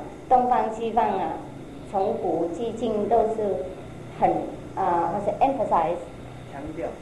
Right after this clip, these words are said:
Speaker 1: 很强调一个在世的名士，懂不懂？嗯，我们拜过去的名士的，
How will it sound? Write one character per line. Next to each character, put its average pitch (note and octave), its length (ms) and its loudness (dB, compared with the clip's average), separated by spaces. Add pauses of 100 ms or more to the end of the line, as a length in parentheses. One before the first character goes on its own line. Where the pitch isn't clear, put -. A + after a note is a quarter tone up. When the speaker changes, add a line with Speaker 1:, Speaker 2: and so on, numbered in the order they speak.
(120)
Speaker 1:
很 A#3+ 260 0
强 F3 240 4
调 G#3+ 360 6
一 - 80 2
个 A3 100 0 (1120)
在 B3 240 8
世 B3 140 -2
的 F#3+ 100 2
名 E3+ 260 -2
士， F#3 240 -4 (400)
懂 F#3 120 -2
不 G3 80 0
懂？ G3 100 6 (400)
嗯， D#3+ 80 -10 (320)
我 G#3 80 2
们 C4+ 240 2
拜 C4 200 8
过 C4+ 180 8 (100)
去 B3 120 0
的 G#3 100 0
名 G3+ 200 -2
士 B3 320 2 (440)
的， B3+ 80 4